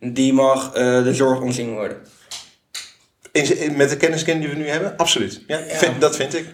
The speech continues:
Speaker 1: Dan ga je t-, ja, dan ga je te veel uit van het, eh, vrije wil van mensen. En dan kijk je niet naar wat eronder zit, vind ik.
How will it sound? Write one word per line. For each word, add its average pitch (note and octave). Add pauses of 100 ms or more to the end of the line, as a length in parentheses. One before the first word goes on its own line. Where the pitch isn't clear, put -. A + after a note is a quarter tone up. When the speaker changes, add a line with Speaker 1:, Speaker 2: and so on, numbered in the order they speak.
Speaker 1:
Dan -
ga E3+
je D#3
t-, -
ja, C3
dan B2+
ga D3
je C#3+
te D#3+
veel C#3
uit C3
van B2+
het, B2
eh, B2
vrije B2+
wil C3+
van C3
mensen. B2
En B2+
dan B2+
kijk C3
je C3+
niet C3+
naar B2
wat B2+
eronder C3+
zit, B2
vind A#2+
ik. A2+